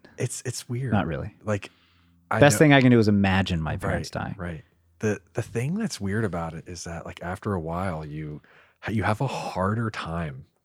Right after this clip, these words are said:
Speaker 1: to, like, picture them and hear them, like, clearly, like, what they would say. It starts to become a little more distant. So occasionally in meditation, it'll, like, chime through really hard. And I've had some experiences where I, like, will, like, <sighs> me-, like,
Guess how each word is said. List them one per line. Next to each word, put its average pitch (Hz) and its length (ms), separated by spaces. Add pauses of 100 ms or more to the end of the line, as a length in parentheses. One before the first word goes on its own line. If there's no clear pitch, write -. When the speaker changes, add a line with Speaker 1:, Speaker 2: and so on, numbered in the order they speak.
Speaker 1:
to, - 100
like, 76 240 (240)
picture - 400
them 208 320 (580)
and 95 100
hear 117 360
them, 85 300
like, 85 220
clearly, 98 400
like, - 160
what 87 100
they 90 100
would 78 140
say. 80 440 (420)
It - 100
starts 110 260
to 110 60
become 98 280
a 90 60
little 90 160
more 85 140
distant. 80 520
So 90 120
occasionally 101 540
in 82 80
meditation, 85 680
it'll, 82 200
like, 71 220
chime 73 260
through 76 220
really 78 280
hard. 78 380 (520)
And 95 80
I've 92 100
had 95 160
some 85 120
experiences 82 560
where 71 160
I, 78 160
like, 71 340
will, 73 180
like, - 200 (360)
<sighs> - 320
me-, 82 500
like, - 180